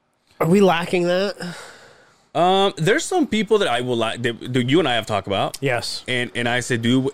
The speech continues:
Speaker 2: if they come here, it'll be fun to do something fun with them."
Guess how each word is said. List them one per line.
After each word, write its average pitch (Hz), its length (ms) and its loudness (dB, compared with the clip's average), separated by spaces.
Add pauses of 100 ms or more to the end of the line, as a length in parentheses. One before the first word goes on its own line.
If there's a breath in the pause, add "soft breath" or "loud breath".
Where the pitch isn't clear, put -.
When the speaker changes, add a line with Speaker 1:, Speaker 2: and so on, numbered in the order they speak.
Speaker 2:
if 117 220 -6
they 151 180 2
come 123 260 -4
here, 110 180 -4
it'll 127 140 2
be 120 100 0
fun 127 300 -2
to 110 80 -10
do 101 140 0
something 98 680 -6 (1120 soft breath)
fun 107 420 -4
with 82 120 -8
them." - 300 -20